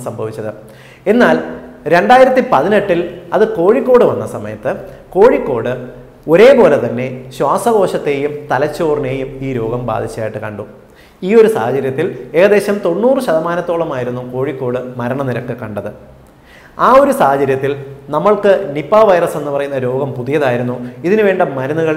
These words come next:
ലഭ്യമല്ലാത്ത ഒരു സാഹചര്യം ഉണ്ടായിരുന്നു. മരുന്നുകൾ എത്തുന്ന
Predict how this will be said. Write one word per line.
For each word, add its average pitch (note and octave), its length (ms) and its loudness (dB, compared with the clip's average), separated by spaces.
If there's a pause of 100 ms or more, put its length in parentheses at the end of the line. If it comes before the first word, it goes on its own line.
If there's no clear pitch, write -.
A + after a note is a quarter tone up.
(240)
ലഭ്യമല്ലാത്ത C#3 680 -4
ഒരു B2 160 -6
സാഹചര്യം B2+ 480 -2
ഉണ്ടായിരുന്നു. A#2 400 -6 (380)
മരുന്നുകൾ A#3 400 6 (260)
എത്തുന്ന A#3 300 2